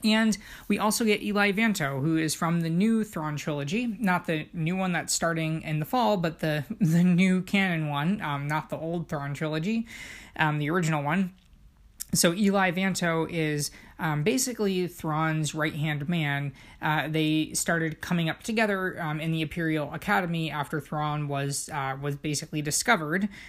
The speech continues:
um, or allowed himself to be discovered by the Imperials.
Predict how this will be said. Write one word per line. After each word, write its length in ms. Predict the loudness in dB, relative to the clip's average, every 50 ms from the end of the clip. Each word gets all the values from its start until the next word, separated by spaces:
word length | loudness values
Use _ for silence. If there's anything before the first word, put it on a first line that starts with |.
| -14 -8 -2
um, 180 | -2 0 0
or 280 | 0 0 0 0 0 0
allowed 280 | 2 2 4 4 4 4
himself 460 | 2 0 0 0 0 -2 -2 -4 -6
to 80 | -6 -4
be 120 | -2 -2
discovered 540 | -2 -2 -2 -2 -4 -4 -4 -2 -2 -2 -2
by 140 | -2 -2 -2
the 160 | -2 -4 -4
Imperials. 720 | -4 -4 -4 -4 -2 -2 0 0 0 0 0 -2 -4 -6